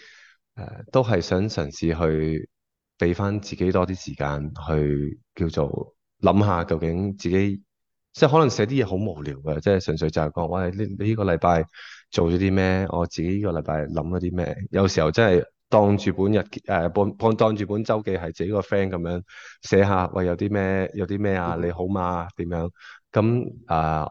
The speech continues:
Speaker 1: 我自己覺得，誒，係好影響到我自己個人點樣諗嘢啦，誒，同事之間亦都係一個好好嘅時間去叫做舒緩一下個腦袋，因為其實我，我個人長期係有，誒，好多好多唔同嘅 idea 發生緊，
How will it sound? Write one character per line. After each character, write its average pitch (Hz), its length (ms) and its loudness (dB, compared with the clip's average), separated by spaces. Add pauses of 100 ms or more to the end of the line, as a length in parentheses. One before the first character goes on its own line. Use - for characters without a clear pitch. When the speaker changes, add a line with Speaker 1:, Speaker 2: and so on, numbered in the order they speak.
Speaker 1:
我 110 140 6
自 113 140 0
己 113 80 4
覺 117 120 0
得， 120 240 0 (120)
誒， 80 400 -2
係 101 440 4
好 127 220 0
影 143 200 2
響 127 220 -4
到 110 400 -4 (420)
我 98 140 2
自 95 220 -4
己 107 300 2
個 90 480 -2
人 95 260 2
點 101 100 0
樣 135 120 0
諗 120 160 -6
嘢 117 180 -4
啦， 117 460 -2
誒， 87 180 -2
同 78 160 -8
事 82 120 -4
之 101 120 -2
間 110 380 2
亦 98 80 -6
都 104 160 0
係 92 140 0
一 - 20 -2
個 92 100 0
好 85 100 2
好 87 120 2 (120)
嘅 92 120 2
時 - 160 -12
間 82 220 -8
去 80 280 -2 (440)
叫 104 80 2
做 90 280 2 (240)
舒 - 200 2
緩 123 180 6
一 - 40 0
下 110 60 2
個 92 200 -2
腦 80 160 -2
袋， 82 180 0
因 107 100 4
為 101 100 0
其 76 80 -8
實 71 140 -4
我， 80 260 -4
我 104 100 -2
個 104 100 2
人 76 280 -2
長 76 300 -10
期 82 160 -2
係 78 180 -2
有， 80 300 0 (360)
誒， 76 160 -4
好 95 220 2
多 107 160 6
好 101 80 0
多 98 120 0
唔 92 120 -4
同 76 140 -12
嘅 80 80 -8
idea 76 400 0
發 80 120 -2
生 85 180 -6
緊， 82 100 -2